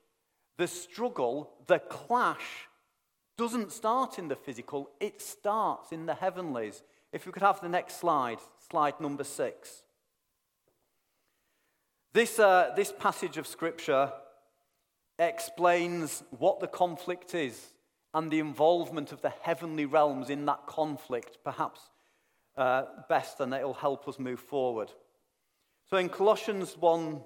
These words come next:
twelve to thirteen, it says this, "Giving joyful thanks to the Father who's qualified you to share in the inheritance of his holy people in the kingdom of light. For he has rescued us from the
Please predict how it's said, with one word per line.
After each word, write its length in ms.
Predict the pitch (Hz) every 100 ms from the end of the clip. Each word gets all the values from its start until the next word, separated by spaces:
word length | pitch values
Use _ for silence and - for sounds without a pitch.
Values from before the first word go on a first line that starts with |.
| -
twelve 300 | 185 170 165
to 80 | 170
thirteen, 520 | - 165 151 160 147
it 120 | 143
says 320 | - 165 151
this, 440 | - 165 165 - _ _ _ _ _ _ _ _ _ _ _ _ -
"Giving 280 | 202 208 -
joyful 420 | 220 226 226 214
thanks 340 | - 214 208
to 100 | -
the 100 | 196
Father 480 | - 202 190 170 135
who's 220 | 180 180
qualified 760 | - - 226 220 196 160 147 143
you 160 | 139
to 120 | -
share 600 | 151 - 208 196 151 147 - - - _ _ 190
in 140 | 185
the 100 | 185
inheritance 600 | 180 - 214 208 - 165
of 60 | 156
his 120 | 160
holy 400 | - 190 185 185
people 680 | 185 196 180 - 131 147 - - _ _ _ _
in 280 | 247 233 202
the 80 | 180
kingdom 520 | 185 214 214 202 196
of 120 | 190
light. 540 | 165 185 180 135 - - _ _ _ _ _ _ _ -
For 200 | 202 196
he 140 | 220
has 220 | 208 226 160
rescued 640 | 190 254 - 202 190 143
us 240 | 147 175
from 280 | - 190 170
the 120 | 160